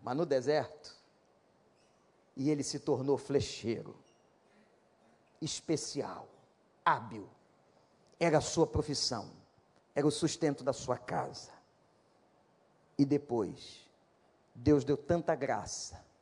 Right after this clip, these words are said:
que lhe deu uma esposa. Eu fico imaginando, a Bíblia não diz,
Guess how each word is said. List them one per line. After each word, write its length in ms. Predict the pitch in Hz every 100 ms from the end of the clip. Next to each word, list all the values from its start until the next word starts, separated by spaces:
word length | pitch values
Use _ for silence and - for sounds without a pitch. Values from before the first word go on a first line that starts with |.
| _ _ _ _ _ _ _
que 120 | -
lhe 100 | 127
deu 200 | 127 123
uma 120 | 117 120
esposa. 680 | - - 104 95 - - - _ _ _ _ _ _ _ _ _ _ _ _ _ _ _ _ _ _ _ _
Eu 100 | 143
fico 240 | 143 160 156
imaginando, 760 | 160 143 147 143 139 131 - - - _ _ _ _ _ _ _ _ _ _ _ _ _ _ _ _ _ _ _ _ _
a 80 | -
Bíblia 280 | 135 160 180
não 200 | 190 196
diz, 600 | 139 131 110 - -